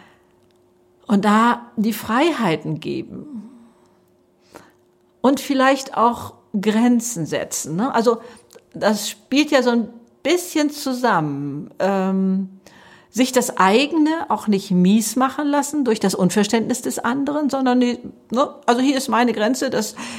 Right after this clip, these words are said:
das ist mir wichtig, das ist mir kostbar, das möchte ich machen, was weiß ich, und manchmal auch Ehrenamt oder wie auch immer. Da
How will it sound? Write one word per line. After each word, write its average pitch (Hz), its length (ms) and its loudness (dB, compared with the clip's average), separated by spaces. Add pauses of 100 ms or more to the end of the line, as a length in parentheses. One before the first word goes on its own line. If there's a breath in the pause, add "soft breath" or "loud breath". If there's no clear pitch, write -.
(160 loud breath)
das 214 160 0
ist - 180 0
mir 220 180 6
wichtig, 294 380 0
das 202 140 -2
ist 185 160 -4
mir 202 100 0
kostbar, 262 500 2
das - 160 0
möchte 254 260 -2
ich 185 160 -4
machen, 226 440 2
was 196 160 -4
weiß - 160 -8
ich, - 240 -6
und 214 80 -8
manchmal 214 240 -2
auch - 200 -4
Ehrenamt 190 540 -2
oder 107 360 -4
wie 117 160 -4
auch - 140 2
immer. 285 300 4 (1040 loud breath)
Da 285 640 4